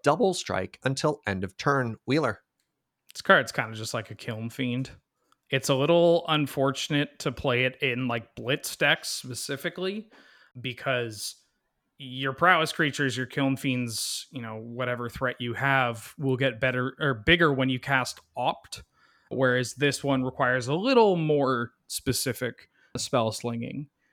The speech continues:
Speaker 2: And so I guess it kinda shows up in the, like, mono red version that will play cards like Incinerator, play cards like Mage Ring Bully,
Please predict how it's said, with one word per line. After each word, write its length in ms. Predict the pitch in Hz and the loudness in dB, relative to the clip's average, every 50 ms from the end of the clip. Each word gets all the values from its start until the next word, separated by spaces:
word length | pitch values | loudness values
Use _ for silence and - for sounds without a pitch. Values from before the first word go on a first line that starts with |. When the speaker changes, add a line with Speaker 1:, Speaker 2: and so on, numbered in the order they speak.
| _ _ _ | _ _ _
Speaker 2:
And 180 | - 120 120 117 | -4 -2 -2 -2
so 640 | - - 139 131 127 123 123 120 120 117 113 110 - _ - | 0 2 2 4 4 4 4 2 2 0 -2 -4 -6 _ 2
I 140 | 147 139 135 | 2 2 6
guess 300 | 127 147 147 151 - - | 6 6 6 6 6 2
it 160 | 143 - - | 2 2 0
kinda 340 | - 147 135 139 143 143 143 | 0 2 4 4 4 4 2
shows 400 | - - - 135 131 131 123 120 | 2 2 2 4 4 4 2 2
up 240 | 123 127 127 - | 2 2 2 0
in 380 | - 139 135 139 135 139 143 135 | -4 -4 -2 0 2 2 2 2
the, 200 | 139 139 131 127 | 2 2 2 2
like, 460 | 123 123 123 120 117 113 - - - _ _ _ _ _ _ _ _ _ _ _ _ | 2 0 0 -2 -2 -6 -8 -14 -20 _ _ _ _ _ _ _ _ _ _ _ _
mono 420 | - 127 131 135 127 131 131 131 127 | -2 2 4 4 6 6 6 6 4
red 300 | 123 123 127 127 127 123 | 4 4 4 4 2 2
version 640 | 113 127 127 123 117 113 127 123 120 117 113 110 107 | 0 0 2 2 0 0 0 2 2 2 0 0 0
that 320 | 117 123 123 127 135 - - - | 0 2 4 2 2 0 -4 -8
will 320 | 147 127 123 127 127 123 120 | -4 -2 0 0 0 0 -2
play 640 | - - 165 170 180 180 175 170 165 160 151 139 | 0 2 4 6 6 6 6 6 6 6 4 2
cards 320 | 131 - 139 123 120 - | 2 2 2 2 2 2
like 180 | - 123 117 113 | 2 0 2 0
Incinerator, 680 | 120 113 - - 135 123 117 120 117 113 113 117 110 110 | -2 -2 -2 0 0 0 2 2 0 0 -2 -2 -4 -6
play 400 | - - 131 135 147 147 143 135 | -4 0 2 4 4 4 2 2
cards 340 | - 147 131 120 117 - | 2 2 2 2 2 0
like 180 | - 117 110 110 | -2 -2 -2 -2
Mage 340 | 117 117 123 127 131 127 - | -2 0 2 2 2 2 0
Ring 220 | 131 123 123 117 | 0 0 0 0
Bully, 540 | 113 110 120 117 117 117 113 113 117 120 - | -2 -2 -4 -4 -4 -4 -6 -6 -8 -10 -12